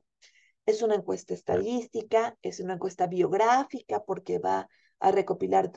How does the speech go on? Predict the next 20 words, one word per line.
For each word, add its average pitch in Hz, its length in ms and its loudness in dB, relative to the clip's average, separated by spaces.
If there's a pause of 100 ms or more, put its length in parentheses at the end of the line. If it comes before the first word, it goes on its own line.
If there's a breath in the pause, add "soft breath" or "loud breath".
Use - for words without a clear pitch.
información 185 960 -2
desde 180 400 0
el 175 100 -2
nacimiento 185 880 -4
hasta 175 260 -6
el 170 80 -4
momento 175 420 -4
de 185 80 0
la 185 120 0
entrevista 220 680 -4
y 214 100 6
es 220 140 8
retrospectiva 269 920 0 (480 soft breath)
porque, 247 800 4
eh, 202 380 8
recopila 208 440 0
información 214 580 -2
a 196 100 0
partir 185 420 2
de 180 240 2